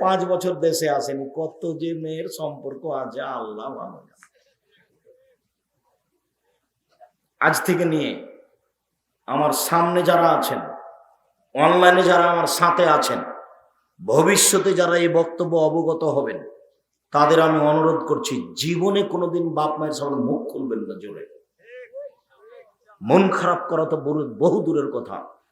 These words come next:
জোরে কথা বলবেন না। মরে যাওয়ার সাথে সাথে খালি সারাদিন আপনাকে ধাক্কা দিবে। ইন্না লিল্লাহ। আমি মায়ের সামনে এই কথাটা বলেছিলাম,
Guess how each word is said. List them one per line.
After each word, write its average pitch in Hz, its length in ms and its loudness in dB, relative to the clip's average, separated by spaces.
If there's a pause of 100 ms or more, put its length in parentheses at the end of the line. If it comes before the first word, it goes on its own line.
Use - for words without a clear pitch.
(260)
জোরে 220 260 12 (100)
কথা 185 220 6
বলবেন 143 280 2
না। - 240 -6 (840)
মরে 226 360 12
যাওয়ার 262 240 12
সাথে 214 360 4
সাথে 190 260 0
খালি 165 200 -6
সারাদিন 165 580 -4
আপনাকে 143 360 -4
ধাক্কা 120 340 -6
দিবে। 90 260 -16 (500)
ইন্না 90 300 -14
লিল্লাহ। - 440 -20 (500)
আমি 117 200 -8
মায়ের 117 300 -4
সামনে 120 320 -10
এই 113 100 -10
কথাটা 107 280 -10
বলেছিলাম, 92 540 -14